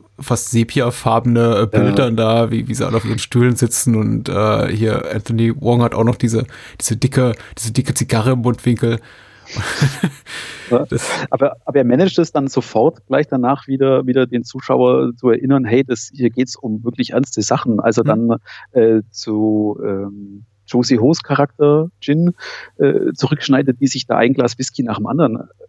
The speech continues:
Speaker 2: äh,
Speaker 1: Richtig.
Speaker 2: ein-, ein-, zitternd einschenkt und, äh, da ist der Zuschauer auch wieder da, da, gleich dabei und sagt, äh, oh, eigentlich geht's ja darum, dass die denen alle töten wollen.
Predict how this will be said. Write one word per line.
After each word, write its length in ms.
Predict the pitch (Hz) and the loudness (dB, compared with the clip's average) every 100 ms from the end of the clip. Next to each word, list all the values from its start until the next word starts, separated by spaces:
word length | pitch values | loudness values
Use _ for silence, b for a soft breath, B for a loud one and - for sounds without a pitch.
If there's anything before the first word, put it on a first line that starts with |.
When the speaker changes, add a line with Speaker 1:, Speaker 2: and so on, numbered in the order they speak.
| - | 0
Speaker 2:
äh, 60 | 120 107 - | 2 2 0
Speaker 1:
Richtig. 120 | 135 113 | -2 2
Speaker 2:
ein-, 320 | 117 120 127 - _ _ _ | 2 2 -4 -10 _ _ _
ein-, 140 | 113 117 - | 0 0 -2
zitternd 300 | 160 127 107 | -2 0 2
einschenkt 600 | 123 127 - 107 143 - | 0 0 -2 -2 -4 -8
und, 520 | - 113 110 113 110 - | 0 4 4 2 -4 -8
äh, 220 | - 65 - - _ _ _ _ _ | -4 -2 -4 -12 _ _ _ _ _
da 80 | - | -6
ist 120 | - | -2
der 60 | 123 | -2
Zuschauer 520 | 123 151 147 123 - | 0 -2 2 0 0
auch 100 | 143 | 0
wieder 120 | 139 | 2
da, 120 | 127 | 4
da, 100 | 123 - _ _ | 2 -2 _ _
gleich 160 | 143 139 | -2 0
dabei 260 | 123 127 | -2 -2
und 80 | 127 | -4
sagt, 160 | 120 117 | -4 0
äh, 280 | 139 127 110 | 0 2 0
oh, 280 | 143 127 104 B B B B B - - - _ _ _ _ | 2 2 2 B B B B B -20 -20 -20 _ _ _ _
eigentlich 280 | - 139 123 | -2 0 0
geht's 120 | 127 | -2
ja 60 | 113 | -2
darum, 260 | 101 117 | 0 0
dass 120 | 120 | -2
die 120 | - - - | -2 -4 0
denen 140 | 120 | 0
alle 200 | 113 110 | 4 2
töten 300 | 110 - 107 | 0 -6 -2
wollen. 320 | 95 98 104 | 2 2 0